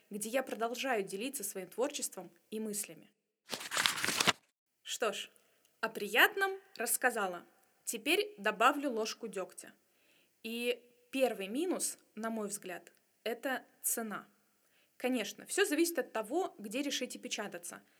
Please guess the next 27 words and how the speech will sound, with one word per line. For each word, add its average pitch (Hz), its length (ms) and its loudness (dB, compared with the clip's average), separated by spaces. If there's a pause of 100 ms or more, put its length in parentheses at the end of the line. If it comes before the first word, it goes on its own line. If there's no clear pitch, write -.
(140)
Столичные 262 600 2
цены 302 320 0
могут 247 280 -2
отпугнуть, 240 560 -6 (140)
а 208 100 -8
вот 214 160 -2
типографии 240 720 0
и 214 140 -6
небольшие 220 480 -2
издательства 214 680 -2
в 190 120 -20
городах 208 380 2
поменьше 294 520 -2 (340)
могут 349 320 0
напечатать 254 540 0
ваш 208 240 -2
тираж 285 460 -2 (220)
за 226 120 0
приемлемые 262 600 0
деньги. 185 400 -10 (540)
Остается 294 520 2
еще 339 200 2
вариант 285 340 0
публикации 226 540 0
сборника 269 520 0
в - 60 -10
формате 277 580 -2